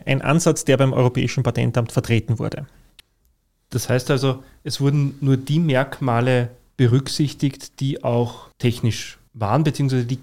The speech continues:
Speaker 2: im Vergleich mit dem Stand der Technik einen technischen Beitrag geleistet haben.
Speaker 1: Genau, und wenn etwas dem Stand der Technik entspricht, dann hat's bei der Technizitätsbeurteilung nicht mitgespielt und wenn's keinen technischen Beitrag leistet, dann auch nicht. Das heißt, es war so eine,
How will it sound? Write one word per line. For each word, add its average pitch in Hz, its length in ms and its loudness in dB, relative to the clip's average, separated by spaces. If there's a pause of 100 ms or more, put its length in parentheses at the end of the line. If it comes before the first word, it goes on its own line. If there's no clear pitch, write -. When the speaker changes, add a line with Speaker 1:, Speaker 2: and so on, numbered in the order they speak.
Speaker 2:
im 131 160 -2
Vergleich - 580 -4
mit 135 200 -2
dem 123 100 0
Stand 117 260 -2
der 117 80 0
Technik 123 340 -4
einen 120 160 -2
technischen 110 360 -8
Beitrag 107 320 -10
geleistet - 480 -12
haben. 117 200 -12 (540)
Speaker 1:
Genau, 131 300 4
und 143 280 0
wenn 156 300 2 (100)
etwas 170 520 0 (360)
dem 151 100 4
Stand 139 300 0
der 143 140 0
Technik 165 480 0
entspricht, 156 760 0 (320)
dann 143 160 0
hat's 151 140 0
bei - 80 2
der 147 140 0
Technizitätsbeurteilung 147 1120 2
nicht 156 240 4
mitgespielt 180 680 0 (380)
und 165 300 4 (200)
wenn's 143 460 0 (320)
keinen 139 300 0
technischen 143 400 2
Beitrag 131 360 0
leistet, 131 360 0
dann 135 140 0
auch 131 300 2
nicht. 123 380 0
Das 123 100 -6
heißt, 123 180 -4
es 120 120 -4
war 127 80 0
so 123 80 -2
eine, 120 200 0